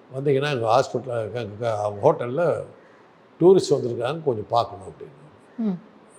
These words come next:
Speaker 1: ஏன்னா ஹார்ட் ஸ்பெஷலிஸ்ட்டை கூட அவளை கூப்பிட்டுட்டு என்னையே கூப்பிடுறாங்க, "இது பிரச்சனை உங்களுக்கு தான் சார்" அப்படின்னு. அங்க போனா ஒரு முப்பது பேர்.
Speaker 2: முப்பது பேர்.
Speaker 1: அரபு நாட்டிலிருந்து தாய்லாந்து போயிட்டு வர்றாங்க, எல்லாரும் மாட்டிக்கிட்டாங்க.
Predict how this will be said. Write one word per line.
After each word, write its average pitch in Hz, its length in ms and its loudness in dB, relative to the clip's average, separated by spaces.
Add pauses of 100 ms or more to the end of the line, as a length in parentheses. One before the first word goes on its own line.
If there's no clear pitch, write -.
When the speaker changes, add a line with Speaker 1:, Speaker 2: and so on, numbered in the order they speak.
(160)
Speaker 1:
ஏன்னா 160 140 -8
ஹார்ட் 139 560 2
ஸ்பெஷலிஸ்ட்டை 147 720 2
கூட 151 260 0
அவளை 147 220 2
கூப்பிட்டுட்டு 147 420 -2
என்னையே 143 400 4
கூப்பிடுறாங்க, 104 500 -6
"இது 135 180 -2
பிரச்சனை 135 420 -6
உங்களுக்கு 127 300 -4
தான் 107 160 -4
சார்" 92 220 -8
அப்படின்னு. - 400 -20 (760)
அங்க 160 160 -2
போனா 170 260 0
ஒரு 143 120 4
முப்பது 147 400 2
பேர். 127 240 0 (880)
Speaker 2:
முப்பது 196 360 2
பேர். 165 220 -6 (540)
Speaker 1:
அரபு 175 280 4
நாட்டிலிருந்து 120 840 -2 (260)
தாய்லாந்து 160 420 4
போயிட்டு 131 320 -2
வர்றாங்க, 113 300 -4 (1400)
எல்லாரும் 139 360 4
மாட்டிக்கிட்டாங்க. - 480 -10